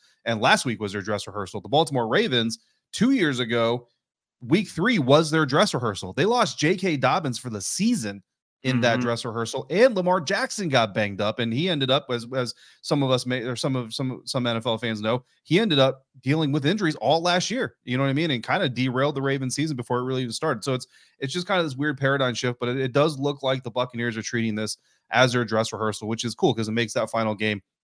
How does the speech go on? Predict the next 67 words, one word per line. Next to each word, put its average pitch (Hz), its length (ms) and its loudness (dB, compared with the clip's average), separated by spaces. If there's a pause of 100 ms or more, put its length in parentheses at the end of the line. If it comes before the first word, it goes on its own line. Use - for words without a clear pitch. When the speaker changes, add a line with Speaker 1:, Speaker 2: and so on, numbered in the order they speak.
(120)
Speaker 1:
a, 120 60 0
a 117 140 2
little 117 160 2
bit 117 140 -2
more 113 200 0
entertaining. 113 560 0 (320)
What 131 160 6
I 190 180 6
think 220 240 -2
we're 175 160 0
gonna 147 160 2
see 135 220 2
in 123 80 2
this 120 140 -2
game, 113 260 0
James, 110 320 0
you 139 100 2
wanna 202 280 0
see 139 420 -2 (160)
Bucs 131 180 2
starters, 123 560 -2
you 120 100 -4
think 131 260 -4
we'll 135 100 -2
see 123 220 -6
some 113 180 -6
Bucs 117 200 -2
starters. 120 440 -4 (320)
Uh, 131 280 10 (100)
we're 156 160 2
gonna 277 140 0
see 226 120 0
the 185 80 6
Ra-, 143 220 4 (100)
Ravens 131 360 2
second 117 260 -2
team. 92 260 -12
Honestly, 151 400 2
I 135 80 4
think 180 160 0
the 127 80 -4
Baltimore 131 500 -2
Ravens, 120 440 -2 (380)
like 139 240 6
I 143 60 4
just 135 200 0
mentioned 127 400 -2
last 120 320 0
year, 120 180 -4
losing 131 600 -2
J 123 240 0
K 123 180 0
Dobbins 113 420 -2
for 113 140 -10
the 104 80 -10
season. 110 380 -8
Was 131 100 -8
it 110 80 -12
last 175 220 -2
year? 156 80 -6
Maybe 123 160 -4
the 101 80 -10
year 98 100 -8
before. - 240 -14
I 147 60 2
can't - 160 -4
remember. - 180 -20